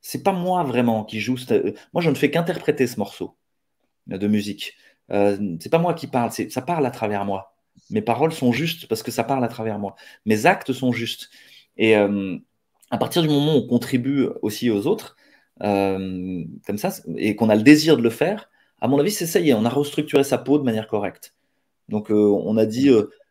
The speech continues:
une sorte, et je, je reparle de l'ascèse. Euh, l'ascèse, il y a, je vous parle de yoga, parce que, bon, j'ai lu un petit peu sur le yoga, mais il y a cette idée du tapas. C'est pas, euh, le sandwich mexicain, hein. Euh, c'est, euh, c'est, le tapas, c'est l'échauffement, l'ascèse.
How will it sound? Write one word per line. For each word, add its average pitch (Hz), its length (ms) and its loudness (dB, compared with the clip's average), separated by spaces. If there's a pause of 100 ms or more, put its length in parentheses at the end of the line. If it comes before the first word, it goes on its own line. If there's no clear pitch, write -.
(140)
une 113 80 -6
sorte, 104 320 0
et 110 180 0
je, 104 180 0
je 101 100 0
reparle 135 280 2
de 117 60 2
l'ascèse. 104 560 0 (680)
Euh, 92 200 -4
l'ascèse, 120 840 0 (960)
il 101 60 -8
y - 20 -2
a, 95 300 -4 (220)
je - 180 -20
vous - 60 -20
parle 101 180 0
de 101 80 4
yoga, 113 280 6
parce 135 100 -2
que, 92 80 -10
bon, - 280 -10 (520)
j'ai - 160 -6
lu 104 160 -2
un 98 60 -4
petit - 120 -16
peu 104 80 -6
sur 101 140 -6
le 101 80 2
yoga, 135 240 0
mais 104 140 -2 (380)
il - 60 -4
y - 20 -2
a 110 40 0
cette 135 220 -2
idée 151 160 2
du 113 180 -6
tapas. 117 560 0
C'est 90 160 -8
pas, 123 300 4
euh, 92 180 2
le 87 180 -2
sandwich 101 380 -6
mexicain, 110 480 -4
hein. - 0 - (360)
Euh, 101 180 4
c'est, 104 220 2
euh, 92 500 2
c'est, - 180 -10
le 110 80 -8
tapas, 180 240 2
c'est 135 200 0
l'échauffement, 123 560 0
l'ascèse. 110 540 0